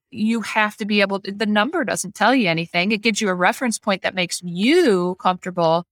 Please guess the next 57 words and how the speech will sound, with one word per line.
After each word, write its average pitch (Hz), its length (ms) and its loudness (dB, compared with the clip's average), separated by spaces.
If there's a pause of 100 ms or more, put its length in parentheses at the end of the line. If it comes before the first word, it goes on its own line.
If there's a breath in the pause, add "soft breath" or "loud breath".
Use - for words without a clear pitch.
Once 240 380 0
you 240 80 2
know 214 160 4
your 185 180 2
dog, 185 320 4
you're 185 100 0
like, 190 180 2
"Oh 330 140 4
yeah, 302 180 2
it 185 100 0
usually 202 360 0
works 185 280 -4
around 175 220 -2
this 165 160 -6
level." 208 260 2
So - 160 -6
you 196 80 0
can 185 200 -8
read 190 240 0
that 175 140 2
out 175 180 2
on 170 140 0
your 165 140 -2
L 170 100 0
C - 160 -6
D 254 140 2
screen 170 320 -4 (300 loud breath)
or 277 200 2
even 311 280 2
with 285 120 0
a 247 60 0
clickable - 460 -2
dial. - 320 -8 (200 loud breath)
But 233 140 2
regardless 233 800 2 (140)
which 240 500 0
piece 262 240 0
of 226 80 -2
equipment 214 500 0
a 196 60 -2
person 214 400 -4
has 202 180 -2
a - 60 -8
preference - 680 -6
for, 156 380 -6 (300)
your 262 180 4
eyes 277 200 2
are 202 100 2
on 185 120 0
the 170 80 -4
dog 185 460 4
when 180 140 -2
you're 175 100 -4
figuring 180 420 -2
out, 160 300 2 (100)
is 208 160 0
this 247 300 -2